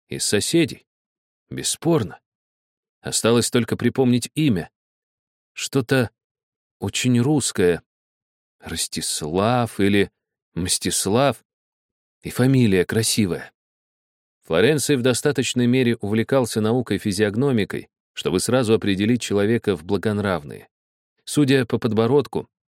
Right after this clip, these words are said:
характер тому достался небоевитый.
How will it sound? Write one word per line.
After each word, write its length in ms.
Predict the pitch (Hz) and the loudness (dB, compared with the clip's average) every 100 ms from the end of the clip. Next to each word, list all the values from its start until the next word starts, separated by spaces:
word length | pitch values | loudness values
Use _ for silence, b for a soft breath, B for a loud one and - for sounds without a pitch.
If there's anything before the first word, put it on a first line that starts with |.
| _ | _
характер 500 | - 104 131 123 120 | -4 0 2 2 0
тому 240 | 101 113 113 | 0 0 0
достался 640 | 107 - 127 - 117 101 _ _ _ _ | -2 -2 -2 0 -4 -4 _ _ _ _
небоевитый. 840 | 87 120 117 131 127 120 101 76 | 0 2 2 2 4 2 0 -6